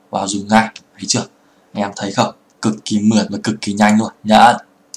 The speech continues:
Quên cái này thì xóa đi chứ thông báo mà. Đó, đó là cái cách để chúng ta có thể nạp tiền và vào tựa game kiếm ca V N G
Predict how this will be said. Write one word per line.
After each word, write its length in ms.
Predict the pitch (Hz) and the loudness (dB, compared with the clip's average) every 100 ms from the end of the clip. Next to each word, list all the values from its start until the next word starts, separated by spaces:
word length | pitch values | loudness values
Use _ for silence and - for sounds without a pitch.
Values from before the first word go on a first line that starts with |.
| - - _ _ _ _ _ _ _ - - | -20 -20 _ _ _ _ _ _ _ -20 -10
Quên 160 | 104 98 | -8 -4
cái 80 | |
này 120 | 117 104 | -2 -2
thì 140 | 95 95 - - | -6 -10 -14 -10
xóa 240 | - 101 | -8 -6
đi 140 | 117 107 | -6 -6
chứ 280 | 113 113 117 123 | -6 -6 -8 -12
thông 160 | - 107 | -6 -2
báo 180 | 98 110 | 0 2
mà. 120 | 104 - _ _ - | 0 -4 _ _ 4
Đó, 300 | 101 123 - - | 6 6 2 2
đó 140 | 135 | 6
là 160 | 165 143 | 6 4
cái 160 | 131 131 | 0 2
cách 160 | 196 202 | 2 2
để 100 | 127 107 | -6 -6
chúng 140 | 117 | 0
ta 220 | 139 127 127 | 4 4 2
có 80 | 123 | -4
thể 220 | 131 95 - _ _ _ 131 | -4 -6 -10 _ _ _ 2
nạp 200 | 139 139 | 4 4
tiền 280 | 143 131 107 - _ _ | 6 6 4 -2 _ _
và 60 | 104 | 0
vào 200 | 104 104 | 0 0
tựa 100 | - 113 | -4 -2
game 240 | 117 117 110 | 0 -2 -2
kiếm 240 | 123 131 | -2 2
ca 240 | 151 127 | 4 4
V 80 | 123 123 120 | 2 2 2
N 40 | |
G 40 | 120 | 2